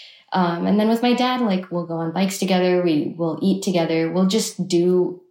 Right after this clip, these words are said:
what actually belongs in the, in the relationship that we have. Um, so, so far, no unwelcome conversations have come up, which I think has been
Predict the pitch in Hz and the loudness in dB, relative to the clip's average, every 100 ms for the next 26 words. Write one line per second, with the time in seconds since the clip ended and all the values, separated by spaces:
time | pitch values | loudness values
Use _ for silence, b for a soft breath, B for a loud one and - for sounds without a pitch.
0 | _ _ _ - 170 165 139 - - 156 | _ _ _ -8 -4 -2 -2 -4 -6 -8
1 | - - - _ - 185 - 180 180 180 | -8 -12 -20 _ -6 -2 -2 -2 -4 -2
2 | 165 160 175 175 156 151 160 143 - 165 | -2 -4 -2 -2 -2 -4 -4 -4 -4 -4
3 | 160 156 - - 175 - 135 160 185 185 | -6 -8 -10 -10 -12 -10 -6 -4 -4 -4
4 | - B B B B - 185 175 156 151 | -12 B B B B -2 0 2 0 0
5 | - - _ _ _ - 208 202 220 190 | -2 -8 _ _ _ -6 -4 0 0 0
6 | 208 220 190 190 196 185 175 170 180 180 | 0 2 4 4 4 2 0 0 -2 -2
7 | 170 165 170 - 180 - 185 170 - 165 | -2 -4 -4 -6 -6 -6 -6 -6 -6 -6
8 | 156 160 196 - _ _ _ _ _ _ | -4 -2 -4 -8 _ _ _ _ _ _
9 | - 190 185 175 180 180 180 180 170 170 | -2 0 2 0 0 0 -2 -2 -4 -6